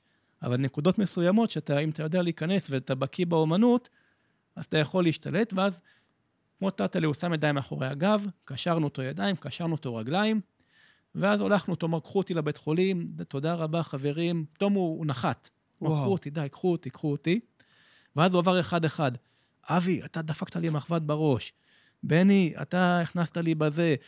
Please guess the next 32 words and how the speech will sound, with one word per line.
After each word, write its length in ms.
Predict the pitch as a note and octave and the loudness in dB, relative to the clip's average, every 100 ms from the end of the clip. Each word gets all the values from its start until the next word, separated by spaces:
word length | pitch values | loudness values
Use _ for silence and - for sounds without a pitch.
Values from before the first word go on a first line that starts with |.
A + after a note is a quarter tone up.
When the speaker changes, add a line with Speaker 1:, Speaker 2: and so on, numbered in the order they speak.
| - - | -16 -8
Speaker 1:
אתה 200 | C#3+ G3+ | 0 2
ככה." 400 | F#3 F#3+ F3 D3+ A#2 - _ - | 4 2 4 2 -2 -6 _ 0
אמר 80 | |
לי, 140 | G3 F3 - | 4 4 2
ואז 180 | C#3+ F3+ | 0 2
הוא 80 | G3 | 2
מסתכל 320 | D3 D3+ - | -2 -4 -2
לי 120 | F#3 | 0
בעיניים, 280 | E3 D3 F3 | 0 0 0
"אתה 160 | D3+ G#3+ | 2 0
הרבצת?" 400 | F#3 F#3+ G3 F3+ | 2 2 0 -2
אמרתי 220 | C3+ D3 | -4 -6
לו, 80 | B2 | -10
"סליחה?" 320 | - C3 C#4+ E4 _ _ _ _ _ _ _ _ - | -10 -10 -10 -12 _ _ _ _ _ _ _ _ -4
ואז 100 | D#3 | -2
הוא 80 | G3 | -2
פתאום, 300 | - D#3 D3 | -4 -6 -4
נפקחו 400 | C#3+ - - - | -8 -10 -14 -2
לו 60 | G3 | 0
העיניים 200 | F#3 F3+ | 2 0
עוד 120 | E3+ | -2
יותר, 140 | F3 F3 | -6 -6
אמר 120 | D3+ | -6
לי, 160 | D3+ D3 _ _ _ - | -6 -8 _ _ _ -20
"אתה 180 | - D#3 | -10 -4
החזקת 440 | G3 C#3 D#3+ - - | -4 -4 -8 -8 -12
כואב." 460 | - G#2+ B2+ G#2 _ _ _ _ _ _ _ _ _ _ _ _ _ _ _ - | -10 -6 -6 -8 _ _ _ _ _ _ _ _ _ _ _ _ _ _ _ -6
זה 60 | |
מה 80 | D#3+ | -4
שעשיתי, 420 | G3 F#3+ A3 F#3 | -4 -4 -6 -6
החזקתי 380 | C#3 C3 G3+ A3+ | -6 -4 -4 -6
כואב. 360 | - D#3 C#3 | -6 -4 -4